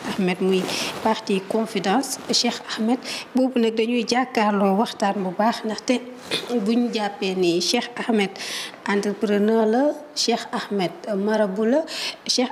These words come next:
Ahmed sexologue la, wante dañuy njëkk a taxaw, eh, Cheikh Ahmed, diggante Gambie ak Kaolack, lan mooy histoire bi? Fa nga jàngee, fa nga màggee, fa nga amee xam-xam,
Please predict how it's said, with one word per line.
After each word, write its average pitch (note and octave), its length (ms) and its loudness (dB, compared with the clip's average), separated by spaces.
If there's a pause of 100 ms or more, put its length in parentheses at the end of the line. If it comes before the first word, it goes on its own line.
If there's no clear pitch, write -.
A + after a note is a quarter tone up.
Ahmed G3+ 400 0
sexologue G3+ 680 0
la, A3+ 100 4 (120)
wante B3+ 340 2
dañuy B3+ 340 2
njëkk C4 220 0
a C#4 40 2
taxaw, B3+ 400 0 (580)
eh, A#3+ 120 0
Cheikh D4 320 0
Ahmed, A#3+ 380 0
diggante A#3+ 480 2
Gambie A3 480 0
ak A#3 200 -6
Kaolack, F#3 400 0 (220)
lan C4+ 160 4
mooy B3 220 2
histoire F#3+ 560 0
bi? E3+ 100 -4 (240)
Fa - 180 -2
nga G3+ 140 -2
jàngee, G#3 680 0
fa G#3 200 -2
nga G3 160 0
màggee, G3 600 0
fa - 500 -6
nga F#3+ 180 0
amee G3+ 260 2
xam-xam, A#3+ 600 -2